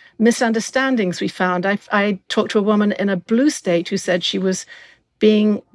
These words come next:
denied or delayed her methotrexate. It turned out when I called the pharmacy and went back to her and talked about the time she went, she turned up during the pharmacist's lunch hour. So the woman had made an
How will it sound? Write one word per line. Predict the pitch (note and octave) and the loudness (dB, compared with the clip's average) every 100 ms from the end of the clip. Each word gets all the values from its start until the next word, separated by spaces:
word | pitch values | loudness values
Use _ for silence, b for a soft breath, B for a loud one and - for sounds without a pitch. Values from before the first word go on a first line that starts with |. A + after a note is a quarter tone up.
| G3+ | -6
denied | G#3 G3 G3+ G#3+ A3+ A3+ G3+ | 0 2 2 2 2 2 0
or | F#3 | 0
delayed | F3 G3 F#3 G3 A3+ G#3+ F#3 | -2 -2 0 2 2 2 0
her | F#3+ F#3+ F3+ F3 F3+ - | -4 -4 -2 -2 -4 -4
methotrexate. | F#3+ F#3 - - F#3+ - - G3+ A#3 - B B B - | -4 -2 -4 -2 -4 -2 -2 -2 -2 -6 B B B -8
It | - | -6
turned | - - C#4 C4+ | -4 0 2 4
out | C#4+ G#3+ - - | 2 0 -2 -4
when | G#3 G3 | -2 0
I | G3 | -2
called | - F#3 F3+ | -2 -2 -2
the | |
pharmacy | F#3 A#3+ B3 B3+ - B3 | -2 0 0 0 -2 -6
and | - F3+ | -2 -2
went | F3+ G#3 | -2 0
back | G#3+ - | 0 0
to | A3+ | -4
her | G3+ A3 A3 | 0 2 2
and | G3+ F3+ _ | 0 -6 _
talked | - G#3 G3+ | -4 -2 -2
about | F#3 - | -4 -4
the | |
time | F3 - A3+ | -6 -2 0
she | A3 A#3 | 0 0
went, | G#3+ B B B | -2 B B B
she | - A#3+ | 0 0
turned | - - B3+ | 2 2 4
up | A3+ - | 2 -2
during | G#3+ G3+ | -2 -2
the | G3 | -2
pharmacist's | - G3 F#3+ F3+ G3 - G#3 | -2 -2 0 -2 -4 -4 -2
lunch | C#4 A3+ - | -2 -2 0
hour. | E3 E3 B B B _ - | -2 -2 B B B _ -4
So | - | 2
the | C4 | 4
woman | D4 D#4+ | 4 2
had | D4 | 0
made | B3 A3+ | 0 0
an | G#3+ | 0